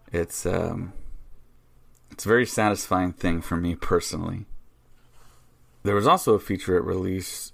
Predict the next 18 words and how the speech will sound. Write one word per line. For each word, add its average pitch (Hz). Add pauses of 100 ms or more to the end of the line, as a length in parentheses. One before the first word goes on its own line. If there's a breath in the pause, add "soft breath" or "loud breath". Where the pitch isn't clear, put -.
(140)
with 92
Billie 95
Lourd 90 (140)
talking 90
about 87 (600 soft breath)
her 101
continuing 92 (840)
her 92
mother, 92
Carrie 90
Fisher's 87
legacy 87
in 92
The 90
Rise 85
of 85
Skywalker. 85 (800 loud breath)
And 90